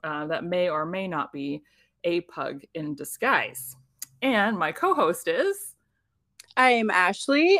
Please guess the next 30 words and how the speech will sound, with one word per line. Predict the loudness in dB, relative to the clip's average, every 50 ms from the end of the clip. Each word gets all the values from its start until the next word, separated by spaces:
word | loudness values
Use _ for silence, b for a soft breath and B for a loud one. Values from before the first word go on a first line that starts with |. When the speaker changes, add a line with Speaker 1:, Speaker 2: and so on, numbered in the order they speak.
| 4 4
Speaker 2:
I | 4 4 4
am | 4 0 -4 -6 -6
a | -6 -8 -8
professor | _ -16 -18 -10 -4 -4 -4 -4 -4 -6 -4 -2 -2 -2 -4 -4
at | -6 -8 -8 -8
Oregon | -10 -10 -10 -10 -14 -18
State, | -16 -14 -12 -12 -12 -12 -12
and | -14 -14
I | -14 -14 -16 -16 -18 _
teach | -18 -18 -18 -18 -20 -20 -14
and | -12 -12 -10 -10 -12 -12 -14 b b b b b b
do | -8 -8
research | -6 -6 -6 -6 -4 -6 -6 -4 -4
in | -2
recreation | -2 -2 -4 -2 -4 -4 -4 -6 -10 -14 -16 -16 -16 -14
management. | -14 -12 -12 -12 -12 -10 -8 -6 -6 -6 -8 -10 _ _ _ _ _ _ _ _ -8
I | -8 -8
have | -6 -6 -8 -10 _
two | _ -12 -12 -12 -10
cats | -6 -6 -4 -4 -6 -8 _ -16 -12 -8
that | -6 -6 -6 -8 _ _ _
probably | _ -10 -8 -8 -8 -6 -8 -10 -10 -12 -14 -14
equal | -16 -14 -8 -4 -4 -4
the | -6 -8
size | -12 -10 -8 -8 -6 -8 -8 -10
of | -10 -12 -12
<laughs> |
Natalie's | -12 -12 -10 -8 -8 -6 -6 -6 -8 -10 -10 -10
single | -10 -10 -8 -6 -8 -8
cat. | -8 -6 -6 -6 -6 -8 -10